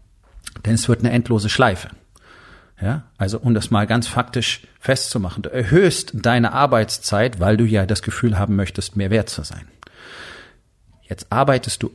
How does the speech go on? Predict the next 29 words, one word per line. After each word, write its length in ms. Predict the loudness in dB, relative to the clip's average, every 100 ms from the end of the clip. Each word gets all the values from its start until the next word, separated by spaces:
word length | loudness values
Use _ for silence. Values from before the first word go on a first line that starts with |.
| _
etwas 400 | 0 2 0 2
weniger 560 | 2 2 0 -2 -4 -6 -14 _
und 140 | 0 0
hast 160 | 0
sofort 400 | -2 2 2 2
wieder 180 | 2 4
das 200 | 2 -2
Gefühl, 320 | -6 -2 -2
wertlos 360 | -2 -4 -6 -8
zu 120 | -8
sein. 180 | -6 -6
Und 140 | -4
dieser 160 | -2 -2
Prozess 580 | -2 -4 -2 -2 -2 -2
wird 160 | -2
ja 200 | -4 -6 -12 -20 -8
schlimmer. 500 | -2 2 2 0 -6
Also 280 | -4 -2 -2 -6 -18 -2
sagen 180 | 2
wir 80 | 2
einfach 180 | 2 2
mal, 140 | 4
du 120 | 4 2
hast 260 | 0 -4 -2
vier 180 | 2
Stunden 260 | 2 2 2
am 120 | 0
Tag 240 | 0 0 -2
gearbeitet. 640 | -4 -6 -8 -14 -20 -20